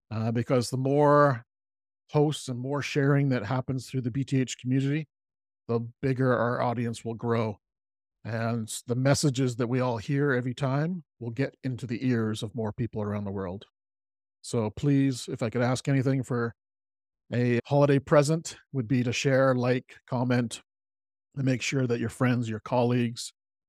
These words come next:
those who might be suffering, become part of the B T H community.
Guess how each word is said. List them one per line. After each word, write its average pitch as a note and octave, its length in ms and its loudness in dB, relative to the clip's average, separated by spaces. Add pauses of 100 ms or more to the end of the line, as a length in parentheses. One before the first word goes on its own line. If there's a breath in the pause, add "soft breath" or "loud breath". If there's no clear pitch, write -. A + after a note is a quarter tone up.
(320)
those C3 280 4
who B2+ 200 0
might B2 360 -2
be A#2+ 280 -2 (120)
suffering, D3 680 0 (120)
become C3+ 460 0
part A#2+ 240 0
of G#2 80 -6
the G#2+ 100 -4
B A2+ 140 -8
T A#2 160 -6
H G#2 200 -6
community. G2 460 -6